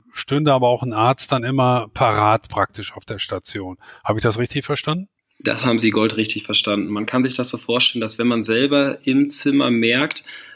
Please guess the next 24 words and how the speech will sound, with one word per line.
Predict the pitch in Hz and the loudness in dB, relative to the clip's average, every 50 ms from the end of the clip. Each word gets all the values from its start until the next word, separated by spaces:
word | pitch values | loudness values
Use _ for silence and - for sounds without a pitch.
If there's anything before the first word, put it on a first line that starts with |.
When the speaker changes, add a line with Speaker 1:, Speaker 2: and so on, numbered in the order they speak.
| - _ | -16 _
Speaker 2:
äh, | - 117 | -2 0
jetzt | 117 117 123 - - - | 0 2 0 0 -4 -4
passiert | - - - - 139 139 | -4 -4 0 0 0 0
gerade | - - 120 - 113 110 | 2 0 0 0 0 0
etwas, | 117 - - 117 117 - - - | -2 -2 -2 -4 -4 -4 -6 -6
dem | - 107 107 113 113 117 | -6 -4 0 0 2 2
ich | 113 - | 0 0
mich | - 107 101 | -2 -2 0
nicht | 127 131 123 - | 0 0 0 0
gewachsen | - 113 117 120 127 - - 127 | 0 0 0 0 0 0 -2 -4
fühle | 123 - - 127 123 | -2 0 0 2 2
und | 117 107 | 0 -2
ich | 107 - | -4 -2
muss | - 123 127 - - | 0 0 0 0 -2
noch | 131 | -2
mal | 120 113 107 | -2 -2 0
Rücksprache | 110 131 - - - - 117 113 113 113 110 | 0 2 2 2 2 2 0 0 0 0 -2
halten, | 110 110 110 107 101 - | 0 0 0 0 -2 -4
dann | - 107 110 113 | -4 -2 -4 -2
kann | - - 123 | 0 2 2
man | 123 120 120 123 123 - - - - - - | 4 4 4 2 0 -2 -8 -16 -16 -6 -2
den | - 107 104 | -2 -2 0
Patientenruf | 104 113 - - - 104 117 143 139 147 139 143 131 143 147 - 131 | -2 -2 -4 -2 0 2 2 2 4 2 2 4 2 2 2 2 -2
aktivieren | 131 123 - - 123 127 123 131 143 160 180 196 | -2 -2 -2 -2 -2 0 0 0 0 0 0 -2